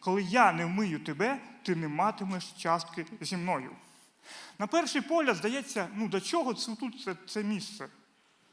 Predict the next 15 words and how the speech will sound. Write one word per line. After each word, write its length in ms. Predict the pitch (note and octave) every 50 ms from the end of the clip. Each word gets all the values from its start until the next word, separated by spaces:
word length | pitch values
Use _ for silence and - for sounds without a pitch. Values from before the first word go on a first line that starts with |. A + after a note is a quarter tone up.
| _ _ _ - -
Як 280 | E3+ F#3+ C#4+ C4+ C#4 -
воно 300 | F3 G3 G3+ C4+ E4+ C#4+
стосується 680 | - - A3 F3+ - C#4+ D4+ D#4 C#4 A3 - - G3
цінностей 920 | - - - - C4+ D4 D#4 C4+ B3 G#3+ - - - A#3 A3 A3 G#3 - - - _ _
цього 280 | - F#3+ F3+ G3 A3+ A3+
світу?» 520 | - - - G3 G#3+ F#3 - - B2+ - - _ _ _ _ - - _ _ _ _ _ _ _ _ - _ _ _ - - - - - - _ _ - - _ _ _ _ _ _ _ _ _ -
Але 600 | - E3+ F#3 A#3 C4+ D4 D4+ D4+ D4 C4+ B3 G3 D#3 D#3 -
нас-, 260 | - F3 F3+ G3 - -
ето, 160 | - - - F3+
якщо 240 | G#3 G#3 - -
подивитися 540 | F#3+ - F#3+ F#3+ A3+ B3+ A#3+ A#3+ F#3+ - G#3+
на 120 | F#3+ G3 F#3
це 100 | - G#3
місце 260 | G#3+ G#3 - - F3
глибше, 540 | E3 F#3+ C4 D#4 E4 - - - D#3+ C3+